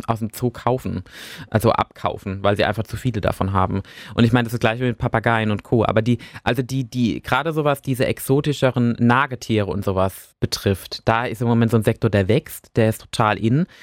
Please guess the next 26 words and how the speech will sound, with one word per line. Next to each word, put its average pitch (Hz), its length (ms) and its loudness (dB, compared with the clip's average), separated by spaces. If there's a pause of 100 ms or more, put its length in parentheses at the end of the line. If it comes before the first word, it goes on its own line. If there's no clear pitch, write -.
(240)
weil 110 160 2
es - 40 -4
halt 123 120 2
auch 117 60 -4
was 113 140 0
ist, - 140 -10
das 107 80 -10
kann - 160 -16
man 95 80 -6
jedem 95 240 -2
zeigen, 143 540 2
das 120 100 -2
ist - 140 -10
eine 110 80 -2
schöne 107 240 0
Sache, 113 340 0
aber 123 300 0
man 127 180 0
bra-, 110 220 0
muss 120 160 -2
halt 131 120 0
auch - 120 -4
bedenken, 117 360 0
die 113 120 -2
haben 113 180 0
Auflagen, 95 640 -2